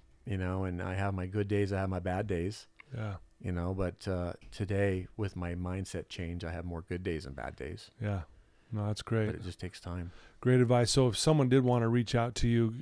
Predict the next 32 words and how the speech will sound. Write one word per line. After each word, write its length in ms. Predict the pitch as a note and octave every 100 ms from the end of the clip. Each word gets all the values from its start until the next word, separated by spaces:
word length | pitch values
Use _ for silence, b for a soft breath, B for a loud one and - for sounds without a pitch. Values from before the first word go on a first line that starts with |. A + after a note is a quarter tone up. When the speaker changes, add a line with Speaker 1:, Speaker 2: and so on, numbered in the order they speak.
| D3
Speaker 2:
um, 260 | B2 A#2 G#2+
give 180 | A2+ C3
us 160 | B2
your 120 | C3+ A#2+
website, 640 | A#2+ A#2+ - B2 A#2+ A#2+
and 100 | A#2
maybe, 260 | A#2+ A#2 B2+
is 160 | A#2+
that 160 | B2 A#2+
the 60 | A#2
best 280 | A#2+ A2
way 100 | A#2+ A#2
to 60 |
find 360 | - A#2+ A#2+ A#2
you, 180 | A#2+ A#2+
is 140 | G2+
through 180 | - A#2+
your 100 | A2
website? 440 | A2+ A#2 - B2+
Speaker 1:
Yeah. 120 | F3 E3
Speaker 2:
And, 60 | C#3
and 80 | B2
it 80 |
goes 260 | A2 A#2+ G2+
to 100 | A#2+
everything? 500 | B2+ A#2+ A#2 B2 C3+
Speaker 1:
Yeah. 180 | C#3 D3 - -
Yeah. 140 | C3
Speaker 2:
Yeah. 20 |
Speaker 1:
Living 560 | A#2 A#2 C#3 E3 E3 C#3
Recovery 600 | A#2+ - A#2 A2+ A#2 A2+ -
Interventions, 1080 | A#2+ A2 A#2 G#2+ G#2 G#2 A2 C3+ D3 -